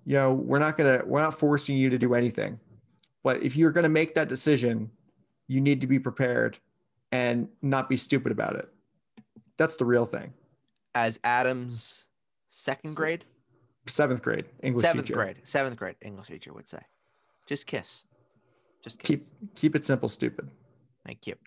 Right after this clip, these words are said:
Speaker 1: you imagine my second grade English teacher? Well, we didn't have separated subjects in second grade anyway. But if my second grade
Speaker 2: Yeah,
Speaker 1: teacher
Speaker 2: no, not
Speaker 1: said
Speaker 2: many people did. That was just a boo-boo on my, on my part.
Speaker 1: My, if my second grade teacher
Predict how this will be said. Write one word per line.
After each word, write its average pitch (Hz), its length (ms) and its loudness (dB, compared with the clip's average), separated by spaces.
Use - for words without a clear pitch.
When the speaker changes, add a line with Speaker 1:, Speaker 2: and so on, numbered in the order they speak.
Speaker 1:
you 156 100 2
imagine 269 240 2
my 175 60 0
second 147 380 0
grade 147 200 6
English 139 260 4
teacher? 160 520 2
Well, 123 140 4
we 139 120 6
didn't 147 180 4
have 131 180 2
separated 120 540 2
subjects 117 440 0
in 117 100 -4
second 113 260 -4
grade 113 260 -4
anyway. 120 480 -4
But 120 180 0
if 131 140 -4
my 156 120 2
second 196 280 2
grade 190 160 6
Speaker 2:
Yeah, 170 140 4
Speaker 1:
teacher 165 120 2
Speaker 2:
no, - 20 4
not 160 80 2
Speaker 1:
said 147 180 2
Speaker 2:
many 117 100 -4
people 104 260 2
did. 98 200 0
That 101 100 -2
was 107 120 -2
just 107 100 -10
a 101 60 -4
boo-boo 101 340 -8
on 98 60 -12
my, 95 140 -8
on 98 60 -6
my 92 120 -8
part. - 260 -8
Speaker 1:
My, 135 140 0
if - 180 -2
my 156 100 4
second 160 320 0
grade 147 160 6
teacher 151 560 4